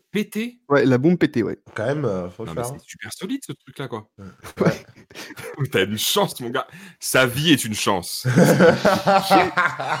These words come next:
Speaker 2: Et, et c'est pas fini parce que, du coup, après, du coup, je,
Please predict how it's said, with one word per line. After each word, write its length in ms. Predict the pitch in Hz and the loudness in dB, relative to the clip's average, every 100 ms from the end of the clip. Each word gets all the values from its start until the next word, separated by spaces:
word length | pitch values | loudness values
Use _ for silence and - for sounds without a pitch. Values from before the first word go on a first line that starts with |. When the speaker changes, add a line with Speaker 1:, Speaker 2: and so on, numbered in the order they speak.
| - - | -4 0
Speaker 2:
Et, 120 | 170 - _ _ _ - | 0 0 _ _ _ -4
et 160 | 139 | -2
c'est 180 | 165 147 | 0 0
pas 160 | 143 127 | 0 -2
fini 300 | - 254 180 | 0 2 2
parce 240 | 180 - | 0 0
que, 260 | - 143 - - | 2 0 0 -10
du 160 | 127 | -12
coup, 300 | 139 196 196 | -6 -2 0
après, 420 | 143 127 - 165 151 | 0 -2 2 2 2
du 140 | 127 | -2
coup, 300 | - 160 160 | -8 -4 -4
je, 460 | 120 117 107 104 | -4 -4 -4 -4